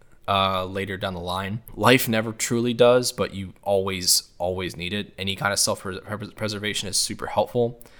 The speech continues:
The rest of them have their own uses, and some of them are required. Others are semi-useful in places and require some experimentation, which, again, you're not gonna be as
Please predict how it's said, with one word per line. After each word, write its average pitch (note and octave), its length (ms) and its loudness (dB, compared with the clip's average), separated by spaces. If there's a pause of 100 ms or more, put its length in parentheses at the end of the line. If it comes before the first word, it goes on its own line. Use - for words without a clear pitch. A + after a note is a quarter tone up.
(380)
The A2+ 100 2
rest C3 260 8
of D#3+ 60 2
them D3 160 2
have C3 340 0
their C3 100 6
own A#2+ 180 4
uses, B2 360 0
and A2+ 100 -4
some A#2 140 2
of A2+ 40 0
them G#2+ 80 0
are F2+ 200 -2
required. G#2+ 680 2
Others A2+ 400 0
are F#2 360 2
semi-useful A2+ 800 2
in B2 80 -2
places C#3 600 2
and F#2 140 -6
require G2 300 0
some G#2 180 0
experimentation, G#2 840 -4
which, - 260 -4
again, F#2 200 -2
you're F2+ 100 -6
not G2 200 0
gonna G2 140 -8
be F2+ 160 -6
as F2 180 -6